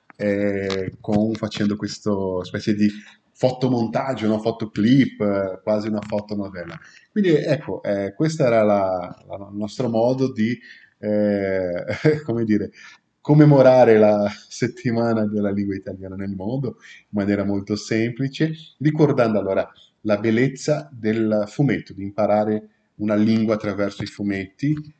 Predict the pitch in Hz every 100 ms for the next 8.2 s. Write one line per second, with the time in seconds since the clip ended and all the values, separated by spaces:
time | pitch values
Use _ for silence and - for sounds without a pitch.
0 | _ - 101 95 95 - _ _ - 107
1 | 101 - 107 104 98 98 - 98 92 90
2 | 92 85 80 - 98 92 - - _ _
3 | _ 98 95 95 95 101 101 - 101 98
4 | 92 92 92 90 90 87 92 - 92 87
5 | 87 85 104 95 85 95 90 92 - 101
6 | 98 95 92 95 95 95 92 - _ _
7 | _ _ - 110 107 110 107 - 104 98
8 | 87